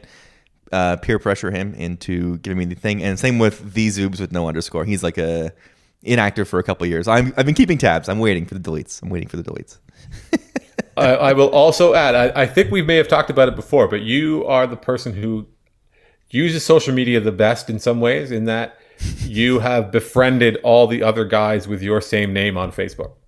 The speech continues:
Speaker 2: which
Speaker 1: Yes,
Speaker 2: is my
Speaker 1: yeah,
Speaker 2: favorite
Speaker 1: the
Speaker 2: thing.
Speaker 1: Andrew Zubers. <laughs> Yeah. On our birthdays, people get freaked out 'cause it's just, like, this one thread that's just people named Andrew Zuber all wishing each other happy birthday, which is just rare enough of a name that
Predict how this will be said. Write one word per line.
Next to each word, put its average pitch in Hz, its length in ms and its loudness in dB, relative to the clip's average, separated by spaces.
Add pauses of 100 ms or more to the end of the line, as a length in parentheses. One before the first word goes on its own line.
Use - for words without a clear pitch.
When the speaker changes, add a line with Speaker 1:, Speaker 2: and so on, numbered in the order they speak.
(400)
Speaker 2:
which 117 200 -4
Speaker 1:
Yes, 143 180 4
Speaker 2:
is 110 60 -8
my 104 100 4
Speaker 1:
yeah, 135 300 4
Speaker 2:
favorite 120 80 2
Speaker 1:
the 123 60 -6
Speaker 2:
thing. 127 140 2
Speaker 1:
Andrew 131 180 4
Zubers. 127 360 2 (420)
<laughs> - 40 -20
Yeah. 190 880 0
On 156 120 4
our 165 120 4
birthdays, 143 460 4
people 123 220 -2
get 180 180 2
freaked 127 220 2
out 107 260 2
'cause 107 120 -2
it's 104 140 -2
just, 117 200 2
like, 127 320 0
this 147 160 2
one 147 300 2
thread 131 420 2 (320)
that's 120 180 -4
just 131 260 2
people 110 380 4
named 107 220 0
Andrew 104 220 0
Zuber 92 320 -2
all 87 80 2
wishing 90 220 -4
each - 80 -6
other 90 120 0
happy 90 180 -4
birthday, - 380 -8
which 117 160 0
is 113 100 -4
just 160 320 0
rare 139 200 4
enough 123 180 2
of 113 100 -4
a - 80 4
name 226 220 0
that 269 120 4